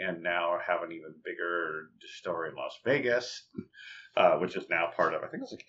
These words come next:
Area fifteen. It's part of this, like, high money entertainment complex. Um, so they have a new distillery there, which we have not out, been out yet to see.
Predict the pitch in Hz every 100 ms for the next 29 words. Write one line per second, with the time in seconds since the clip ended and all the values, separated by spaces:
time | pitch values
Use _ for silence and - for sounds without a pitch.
0 | 82 90 90 - 98 - - 90 90 98
1 | 78 - 82 80 82 - 78 - _ -
2 | - - - - 85 92 76 82 85 80
3 | 80 80 85 - - - 90 90 92 -
4 | - 82 92 98 - - 95 95 98 92
5 | - - - - - _ _ _ - -
6 | 95 85 82 82 85 _ _ _ - -
7 | - - 139 123 123 113 113 113 101 98
8 | 95 92 - 92 - 85 85 82 - -
9 | 78 73 71 - - 78 - - - 113
10 | 95 92